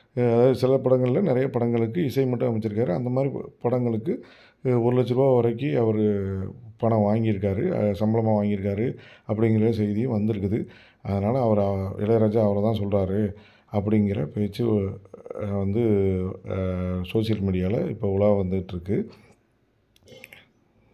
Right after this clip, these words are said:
இப்படியான இளையராஜா மீது நிறைய சர்ச்சைகள் இருந்தா கூட,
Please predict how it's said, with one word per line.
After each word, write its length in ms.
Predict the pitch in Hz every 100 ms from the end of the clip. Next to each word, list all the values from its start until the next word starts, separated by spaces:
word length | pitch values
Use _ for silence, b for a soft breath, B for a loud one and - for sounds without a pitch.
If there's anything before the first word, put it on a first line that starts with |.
| _
இப்படியான 600 | - 110 123 123 120 120
இளையராஜா 720 | 143 147 110 117 127 123 120
மீது 480 | 117 113 107 127 151 - - 104
நிறைய 240 | 110 123
சர்ச்சைகள் 540 | 117 104 98 117 117
இருந்தா 340 | 104 98 107 101
கூட, 420 | 92 95 95 123